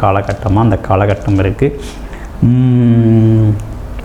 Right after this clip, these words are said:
தொலைத்த மகிழ்ச்சியை மீட்டு எடுக்கக்கூடிய காலகட்டம் இந்த காலகட்டம். ஓகேங்களா? ஆக மொத்தத்துல இந்த குரு வக்ரவம் அப்படிங்கிறது உங்களுக்கு நல்லதை தான் செய்ய போகுது.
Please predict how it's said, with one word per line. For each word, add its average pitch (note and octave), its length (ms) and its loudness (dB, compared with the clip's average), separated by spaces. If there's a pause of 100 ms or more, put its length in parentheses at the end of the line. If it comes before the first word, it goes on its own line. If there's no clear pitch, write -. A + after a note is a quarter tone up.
(320)
தொலைத்த A3+ 580 0
மகிழ்ச்சியை B2+ 840 2
மீட்டு C#3+ 560 2
எடுக்கக்கூடிய A2 640 0
காலகட்டம் A2 640 -2 (400)
இந்த A#2 160 2
காலகட்டம். G#2+ 600 -4 (920)
ஓகேங்களா? A2+ 480 2 (580)
ஆக E3 300 0
மொத்தத்துல B2+ 600 0 (120)
இந்த G#2 180 4
குரு C#3 280 4
வக்ரவம் C#3+ 580 0
அப்படிங்கிறது G#2+ 640 0
உங்களுக்கு A2+ 580 0 (300)
நல்லதை B2+ 500 4
தான் B2 160 -2
செய்ய G#2+ 340 0
போகுது. G2 460 0